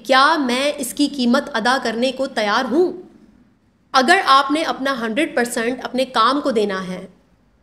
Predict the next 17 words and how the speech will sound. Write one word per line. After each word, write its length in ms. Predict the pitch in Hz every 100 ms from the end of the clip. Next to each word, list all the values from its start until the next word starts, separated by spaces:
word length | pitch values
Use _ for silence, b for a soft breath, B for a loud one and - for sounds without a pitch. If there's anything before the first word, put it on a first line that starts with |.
| _ _
तो 40 | 240
रिलेशनशिप 600 | 226 240 240 302 311 -
तो 60 | 302
हाथ 240 | 214 214
से 140 | - 220
जाएगा। 480 | 202 185 185 220 208 _ _ _ _ _ _ _ _ _ _
क्यों? 200 | - 330 427 480 - - - -
क्योंकि 260 | 240 254 -
एनर्जी 440 | 226 254 277 302 339
और 180 | 226
टाइम 300 | 233 208 254 220
लिमिटेड 440 | 214 214 214 185
है। 200 | 180 190 _ _ _ _ _ _ _
जहाँ 280 | 196 220 226
टाइम 340 | 220 226 262 302
दोगे, 340 | 330 311 339 403 427 - _ _
जहाँ 260 | - 214